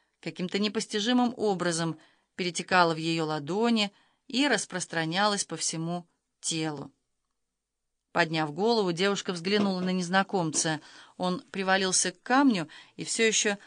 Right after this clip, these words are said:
зажимал рану насквозь промокшим носовым платком. Глаза их встретились, и у Лены перехватило дыхание. Темные волосы и ярко-синие глаза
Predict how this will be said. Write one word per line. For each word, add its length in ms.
зажимал 560
рану 280
насквозь 440
промокшим 560
носовым 420
платком. 600
Глаза 320
их 120
встретились, 720
и 60
у 60
Лены 220
перехватило 600
дыхание. 720
Темные 380
волосы 500
и 60
ярко-синие 640
глаза 500